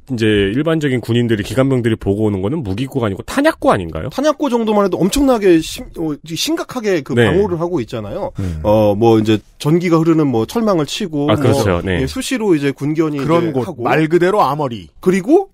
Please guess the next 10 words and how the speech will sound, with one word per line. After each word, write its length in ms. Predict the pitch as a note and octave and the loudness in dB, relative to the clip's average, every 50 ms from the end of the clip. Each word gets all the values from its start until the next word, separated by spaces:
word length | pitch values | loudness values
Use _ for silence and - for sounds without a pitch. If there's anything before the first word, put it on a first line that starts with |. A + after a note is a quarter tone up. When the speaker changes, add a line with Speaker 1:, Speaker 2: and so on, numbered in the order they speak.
| _ _ _ _ _ _ - | _ _ _ _ _ _ -8
Speaker 2:
어, 340 | D3 C3+ C3 B2+ B2 A#2+ A#2 | -4 -4 -2 -2 -2 -2 -4
구글 360 | - - G3+ B3 C#4+ C#4 A#3 | -4 -2 2 4 4 4 4
지도나 680 | - E3 D3 D#3+ D#3+ D#3 D3 C#3 C#3 F#3 B3 D#4+ D4 - | 0 0 2 2 4 4 4 4 4 4 4 2 2 0
네이버 260 | A2+ C3 E3 F3+ G3+ | -2 -2 0 2 0
지도에 280 | - - - D3 F3+ F3+ | 0 0 -2 0 0 0
나오지 300 | B2+ G2+ E3+ B3 C4 F#3+ | 0 2 2 2 2 0
않는. 300 | - G#2 A#2 A#2 A2+ G2 - | -4 -6 -8 -8 -8 -10 -12
Speaker 3:
하얗게 320 | - - F#3+ G#3+ G3 - E3 | -4 -2 0 0 0 -2 -2
돼 120 | C3+ A#2+ | -2 -2
있는. 220 | G#2 F2+ D2+ C#2 | -4 -4 -8 -14